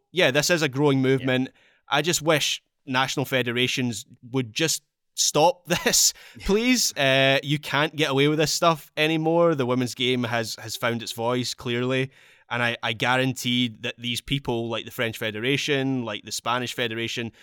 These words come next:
Speaker 1: they're gonna be on the wrong side of history. Th-, they're not gonna
Speaker 2: Yeah.
Speaker 1: win this battle. How do they think this is going to pan out? Who is winning out of this whole situation? Because they aren't,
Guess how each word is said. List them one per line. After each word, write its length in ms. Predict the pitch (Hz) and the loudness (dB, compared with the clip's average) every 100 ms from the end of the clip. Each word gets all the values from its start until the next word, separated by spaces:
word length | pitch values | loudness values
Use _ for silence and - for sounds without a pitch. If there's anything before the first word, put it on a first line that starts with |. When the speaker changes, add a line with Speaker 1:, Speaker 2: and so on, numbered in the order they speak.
| - - | -18 -2
Speaker 1:
they're 100 | 156 | 0
gonna 220 | 156 196 | 4 4
be 120 | 175 | 4
on 120 | 170 | 4
the 80 | 151 | 4
wrong 180 | 143 143 | 4 4
side 220 | 135 139 | 2 0
of 60 | 113 | 0
history. 360 | 139 - 98 | -2 -2 -6
Th-, 260 | 104 123 123 | -6 -8 -6
they're 120 | 131 | -2
not 220 | 127 147 | 2 2
gonna 180 | 123 135 | 0 -2
Speaker 2:
Yeah. 40 | 113 | 0
Speaker 1:
win 420 | 123 127 113 98 _ | 0 0 -4 -8 _
this 180 | 120 117 | -6 -6
battle. 560 | - 117 117 - 95 - - - | -2 -2 -2 -6 -14 -20 -20 -2
How 240 | 151 165 | 2 4
do 140 | 165 | 4
they 140 | 165 151 | 2 2
think 300 | - 139 139 | 2 -2 -2
this 200 | 131 - | -4 -4
is 80 | 113 | -4
going 200 | 135 120 | -4 -4
to 80 | - | -4
pan 260 | 123 120 | 0 2
out? 180 | 151 98 - - | 0 -2 -8 -6
Who 140 | 147 | 0
is 160 | 160 123 | 2 2
winning 320 | 117 143 135 | 2 2 2
out 220 | 131 143 139 | 2 2 -2
of 160 | 113 | -6
this 160 | 123 117 | -4 -4
whole 180 | - 127 | -4 -6
situation? 680 | - 156 - 170 196 110 101 - - - | -6 -6 -2 0 0 -4 -10 -18 -20 -14
Because 240 | 120 113 | -10 -8
they 240 | 110 151 | -2 2
aren't, 340 | 151 127 147 | 4 4 2